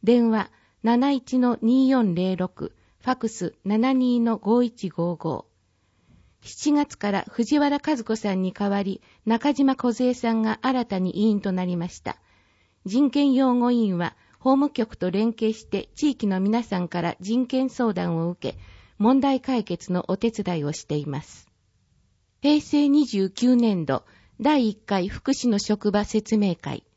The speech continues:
ハローワーク松本では、福祉の職場に就職を希望する人、資格等について知りたい人の職場説明会を開催します。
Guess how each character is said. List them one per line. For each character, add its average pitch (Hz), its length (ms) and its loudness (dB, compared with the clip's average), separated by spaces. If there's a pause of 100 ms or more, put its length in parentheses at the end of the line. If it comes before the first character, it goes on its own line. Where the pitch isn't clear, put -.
(760)
ハ 269 180 -2
ロ 294 220 8
ー - 20 6
ワ 277 100 6
ー 262 40 4
ク 202 140 -4
松 202 260 0
本 220 260 2
で 196 140 0
は、 160 180 -2 (280)
福 - 180 -4
祉 277 160 -2
の 214 120 0
職 214 280 0
場 226 140 2
に 220 100 2
就 254 220 0
職 247 320 0
を 240 80 2
希 226 160 0
望 220 160 2
す 220 180 -2
る 214 80 -2
人、 - 380 -6 (180)
資 - 160 -12
格 285 240 -2
等 262 180 2
に 202 140 0
つ 196 160 -4
い 202 100 0
て - 200 -4
知 - 160 -6
り 240 100 0
た 233 140 -2
い 240 80 -2
人 - 180 -4
の 208 160 -2
職 247 320 -2
場 269 100 0
説 262 300 -4
明 240 160 0
会 175 300 -4
を 156 100 -4
開 190 240 -4
催 180 240 -4
し - 160 -10
ま 160 140 -6
す。 - 180 -20